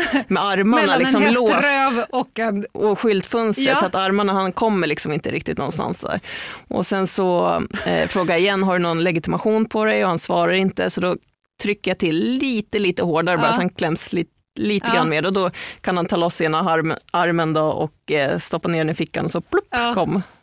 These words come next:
Speaker 1: Du ökar på
Speaker 2: I D-kortet
Speaker 1: hans
Speaker 2: efter.
Speaker 1: motivation, som
Speaker 2: Ja.
Speaker 1: vi säger, rent polistaktiskt.
Speaker 2: Ja, men precis.
Speaker 1: Du verkar omotiverad. Låt mig hjälpa dig med motivationen.
Speaker 2: Så då, sen så, eh, kom ju då fler fotkollegor och tog
Speaker 1: Ja.
Speaker 2: hand om honom.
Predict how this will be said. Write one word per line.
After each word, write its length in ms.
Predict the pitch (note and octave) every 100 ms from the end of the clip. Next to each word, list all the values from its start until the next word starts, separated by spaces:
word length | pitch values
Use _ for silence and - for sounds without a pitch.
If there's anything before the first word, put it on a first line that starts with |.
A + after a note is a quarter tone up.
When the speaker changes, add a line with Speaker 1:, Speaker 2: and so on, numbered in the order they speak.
| - -
Speaker 1:
Du 160 | B3+ B3+
ökar 140 | C4 -
på 60 |
Speaker 2:
I 40 | F#3
D-kortet 240 | F3+ A#3+
Speaker 1:
hans 100 | A3
Speaker 2:
efter. 160 | G3 A3
Speaker 1:
motivation, 640 | - G#3+ A3 - G3+ E3+
som 180 | - -
Speaker 2:
Ja. 180 | A#3+ C4
Speaker 1:
vi 60 |
säger, 240 | - F#3 G3
rent 320 | A3+ G#3 F#3
polistaktiskt. 720 | A3 G3+ - A3 - F#3 -
Speaker 2:
Ja, 60 | G3
men 140 | G#3
precis. 300 | G#3 A3+ - C4+
Speaker 1:
Du 100 | B3
verkar 420 | B3 A#3+ A#3+ B3
omotiverad. 640 | B3+ A3+ B3 A#3+ B3+ F#3 -
Låt 360 | B3 D4 C#4
mig 120 | B3 B3
hjälpa 340 | A#3 A#3 A#3+
dig 120 | A3
med 120 | A3
motivationen. 880 | A3 A#3 A3 A#3+ C#4+ A#3+ F3 F#3 F#3+ - - - - -
Speaker 2:
Så 600 | - - G3 F#3 F#3 F3 -
då, 280 | F3+ G#3 G#3
sen 200 | G3+ F#3
så, 440 | - F#3 F3 E3 D#3+
eh, 440 | E3+ - - - - -
kom 280 | - F#3 F#3
ju 120 | F3 E3
då 240 | D3 D3+
fler 280 | - F3 D3+
fotkollegor 720 | - D#3 - F#3+ F3+ C#3+ B2
och 160 | D3+ -
tog 120 | -
Speaker 1:
Ja. 40 |
Speaker 2:
hand 180 | E3+ D#3+
om 100 | D3+
honom. 320 | E3 D3+ B3